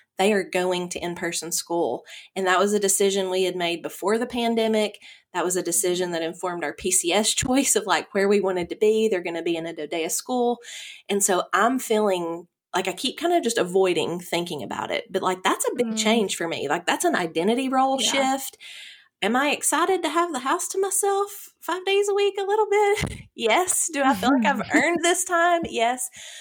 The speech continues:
Speaker 1: But I'm also kind of mourning the loss of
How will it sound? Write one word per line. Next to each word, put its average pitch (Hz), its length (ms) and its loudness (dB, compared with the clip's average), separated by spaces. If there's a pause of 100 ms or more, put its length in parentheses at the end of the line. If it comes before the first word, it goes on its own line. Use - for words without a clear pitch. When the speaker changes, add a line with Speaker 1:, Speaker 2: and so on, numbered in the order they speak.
(200)
Speaker 1:
But 240 80 0
I'm 240 100 2
also 240 400 4
kind 220 200 0
of 196 80 -2
mourning 190 420 -2
the 175 80 -2
loss 165 520 -2
of 165 420 0